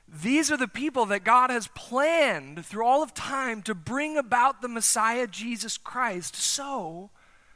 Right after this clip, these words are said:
why have they largely rejected that Messiah? Paul is wrestling and struggling with this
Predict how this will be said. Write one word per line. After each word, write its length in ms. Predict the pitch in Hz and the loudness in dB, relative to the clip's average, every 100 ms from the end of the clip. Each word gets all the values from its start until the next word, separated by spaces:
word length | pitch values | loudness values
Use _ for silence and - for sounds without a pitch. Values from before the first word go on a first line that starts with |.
| _ _ _ - - _ - | _ _ _ -20 -20 _ -14
why 380 | 180 214 247 | -6 -2 -2
have 260 | 254 214 190 | -4 -8 -8
they 140 | 196 | -8
largely 800 | 165 156 170 196 214 185 185 180 | -8 -8 -8 -8 -8 -8 -8 -8
rejected 720 | 151 151 135 143 143 _ 160 143 | -10 -14 -14 -12 -12 _ -16 -12
that 240 | 127 123 - - | -8 -8 -10 -8
Messiah? 540 | - - 196 117 95 - - _ - _ _ - _ _ _ _ _ _ - - | -4 -4 -6 -10 -16 -20 -20 _ -20 _ _ -20 _ _ _ _ _ _ -20 -14
Paul 240 | - 262 262 | -4 0 0
is 120 | 208 - - | -2 -12 -16
wrestling 720 | - 226 277 - 277 233 196 | -6 -2 2 2 2 -2 -2
and 160 | 185 180 | -4 -2
struggling 800 | - - - 247 277 254 226 196 | -2 -4 -4 -2 0 0 -2 -4
with 160 | 185 | -6
this 160 | 196 | -6